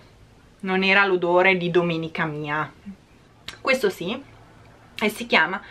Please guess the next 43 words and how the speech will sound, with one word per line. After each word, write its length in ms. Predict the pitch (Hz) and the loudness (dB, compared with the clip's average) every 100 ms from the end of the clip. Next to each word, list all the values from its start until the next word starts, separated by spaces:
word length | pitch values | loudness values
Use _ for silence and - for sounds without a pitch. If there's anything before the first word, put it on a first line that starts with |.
| - - | -20 -14
By 540 | 196 247 247 269 285 | 2 4 4 2 -2
the 120 | 254 | -4
Fireplace, 800 | 254 180 120 175 - - - - - | -2 0 0 -2 -4 -8 -8 -12 -10
accanto 400 | 571 - - 214 | -8 -8 -10 -10
al 80 | |
camino. 400 | - 208 170 160 175 - - - - - - - - - | -10 -10 -10 -16 -20 -20 -20 -20 -20 -20 -20 -20 -18 -2
Anche 260 | 277 302 349 | 0 0 0
questa 260 | 254 254 | -2 0
è 40 | 320 | 2
una 120 | - | 2
fragranza 480 | 240 226 190 214 226 | 2 4 2 0 -4
unisex, 600 | 208 202 190 - - 240 | -4 0 0 0 -8 -6
quindi 440 | 185 160 170 160 | -4 -4 -6 -6
che 120 | - | 0
va 120 | 208 | 2
bene 180 | 180 139 | 0 -4
sia 160 | - 277 | -10 -4
per 180 | 403 392 | 0 0
un 80 | |
uomo 220 | 175 135 156 | 0 0 -2
che 80 | |
per 160 | - 170 | -4 -4
una 180 | 165 151 | -2 -4
donna. 380 | 143 117 151 165 - - - | -4 -4 -6 -8 -10 -12 -2
Vi 180 | 226 | 2
leggo 340 | 311 277 277 311 | 4 4 2 -2
anche 280 | 330 233 233 | -2 -4 -8
qui 160 | - | -4
la 100 | 285 | 0
descrizione. 1200 | 226 185 - 196 185 - - 170 143 147 170 285 370 202 - | 2 2 2 -2 -2 -14 -8 -6 -2 -2 2 2 0 -6 -2
"Il 160 | 233 | -2
sole 300 | 233 262 262 | 0 2 2
sorge 360 | 269 233 226 247 | 2 0 2 2
su 120 | 247 | 2
un 140 | 190 190 | -2 0
paesaggio 360 | 180 185 202 | 2 2 2
invernale. 640 | 233 208 175 170 143 139 160 | 0 2 0 0 -2 -2 -6
Il 120 | 196 | -8
fuoco 360 | 185 311 349 254 | 0 4 4 2
scoppiettante 1040 | - - 220 - 196 - 196 196 208 247 | -8 -8 -8 -6 -8 2 4 4 0 -2
di 80 | 185 | -2
un 100 | 180 | -4
camino 580 | - 180 156 156 190 240 | -4 -4 -4 -6 -6 -6